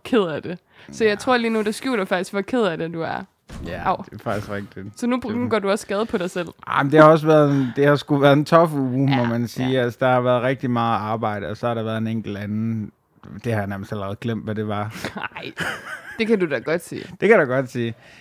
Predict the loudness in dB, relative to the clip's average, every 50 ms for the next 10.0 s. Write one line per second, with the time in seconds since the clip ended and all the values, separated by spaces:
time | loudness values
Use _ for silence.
0 | -20 _ _ _ 0 2 2 2 2 2 2 2 2 2 2 2 2 0 0 -2
1 | -2 -4 -6 -6 -6 -6 -8 -8 -10 -12 -12 -12 -12 -12 -2 0 4 4 4 4
2 | 4 2 0 2 0 0 0 -2 _ _ _ 2 4 6 6 6 4 2 2 2
3 | 4 4 6 6 4 4 4 0 0 0 -2 -6 -4 -2 -2 -2 -2 -4 -6 -6
4 | -6 -8 -8 -12 -14 _ _ -4 0 0 2 2 2 2 0 -2 0 -2 -2 0
5 | 0 0 0 0 0 -2 -2 -2 -2 -4 -4 -6 -4 -6 -6 -6 -2 -2 -2 0
6 | 0 -2 -2 -2 -2 -4 -2 -4 -4 -4 -4 -6 -6 -8 _ _ -20 -20 -20 _
7 | -20 -8 -2 0 0 2 2 0 0 0 0 2 2 4 4 4 4 4 2 0
8 | -2 -2 0 0 0 0 0 2 2 4 2 0 0 -2 -6 -4 -4 -4 -6 -6
9 | -6 -4 -2 0 0 0 -2 -4 -10 -10 -10 -12 _ _ _ _ _ -14 -10